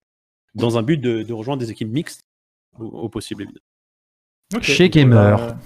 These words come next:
Speaker 2: il y a Gamer,
Speaker 3: <laughs>
Speaker 2: effectivement,
Speaker 3: C'est
Speaker 2: qui,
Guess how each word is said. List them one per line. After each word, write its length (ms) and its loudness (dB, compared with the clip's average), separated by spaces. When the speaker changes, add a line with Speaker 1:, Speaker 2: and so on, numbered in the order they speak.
Speaker 2:
il 80 -2
y 60 6
a 60 8
Gamer, 360 6
Speaker 3:
<laughs> 40 4
Speaker 2:
effectivement, 420 0
Speaker 3:
C'est 80 -8
Speaker 2:
qui, 600 -4